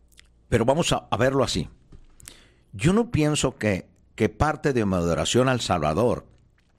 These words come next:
debe ser cantar alabanzas de proclividad erótico-romántica.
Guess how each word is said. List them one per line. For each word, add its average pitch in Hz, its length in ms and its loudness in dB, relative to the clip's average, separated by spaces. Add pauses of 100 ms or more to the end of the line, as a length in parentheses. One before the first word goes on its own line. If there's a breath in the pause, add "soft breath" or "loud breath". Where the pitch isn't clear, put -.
(500 loud breath)
debe 131 340 0
ser 143 360 -2
cantar 120 400 0
alabanzas 117 600 0 (480 soft breath)
de 110 520 0 (840)
proclividad 135 960 0
erótico-romántica. 127 1500 0